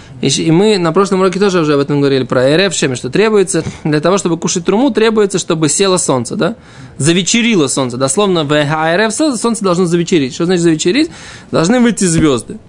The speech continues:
да? То есть, когда выходят звезды, тогда Коаним, написано в трактате Брахот, э, Нихнасим, э, Лейхоль Батруматам. Говорит Раши, Вайрев Шемеш,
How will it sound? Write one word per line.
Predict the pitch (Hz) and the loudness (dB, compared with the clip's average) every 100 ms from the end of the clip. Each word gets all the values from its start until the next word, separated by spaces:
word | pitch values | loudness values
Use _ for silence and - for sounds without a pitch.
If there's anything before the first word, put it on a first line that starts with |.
| - | -10
да? | - 113 | -6 -4
То | 233 - | -6 -10
есть, | - | -6
когда | - 147 190 | -2 0 0
выходят | 170 196 196 185 | 0 2 0 0
звезды, | 254 339 214 | 2 2 2
тогда | 190 185 | 0 0
Коаним, | 233 196 175 180 247 | 0 2 2 2 0
написано | 220 175 208 180 | 0 0 -2 -2
в | |
трактате | 170 156 202 190 165 156 - - - - - - | -2 -4 -2 0 -2 -4 -10 -20 -20 -20 -20 -8
Брахот, | - 135 160 175 294 294 - - | -4 0 0 2 0 -2 -10 -8
э, | 165 | -2
Нихнасим, | 165 175 180 175 165 254 240 190 | 2 2 0 0 0 0 -2 -2
э, | 156 151 | -2 2
Лейхоль | 151 151 208 | 2 2 0
Батруматам. | 185 170 165 143 127 | 0 0 0 -2 -6
Говорит | 131 135 151 208 | -6 -2 0 0
Раши, | 165 143 135 | 0 0 0
Вайрев | 147 139 165 214 | 0 2 2 0
Шемеш, | - 143 156 196 | 0 0 0 -4